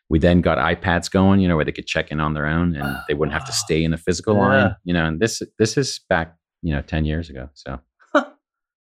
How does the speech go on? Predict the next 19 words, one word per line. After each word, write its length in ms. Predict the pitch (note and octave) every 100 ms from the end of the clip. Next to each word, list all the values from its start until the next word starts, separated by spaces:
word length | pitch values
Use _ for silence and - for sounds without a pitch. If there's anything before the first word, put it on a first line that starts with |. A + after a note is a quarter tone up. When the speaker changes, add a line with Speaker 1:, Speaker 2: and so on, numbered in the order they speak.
| _ _ _ _ _ _ -
Speaker 2:
And 240 | C3 C3+ -
at 160 | B2 E3+
this 160 | F3+
point, 500 | - C3 A#2 A2+ A2+ _ -
were 120 | B2+
you 120 | A2+
thinking, 360 | A2 A#2 A2 G#2
"I'm 120 | G#2
just 180 | G#2+ -
gonna 240 | G2 G2
build 260 | F#2 G2 G2+
these 180 | G#2 F#2+
myself," 400 | F2+ - C#3+ E3
or 100 | G#2
were 100 | G2+
you 120 | G2
always 280 | G2 F#2+ F#2+
thinking 280 | F#2 F#2 F2+
franchise? 580 | F2 F2 - - -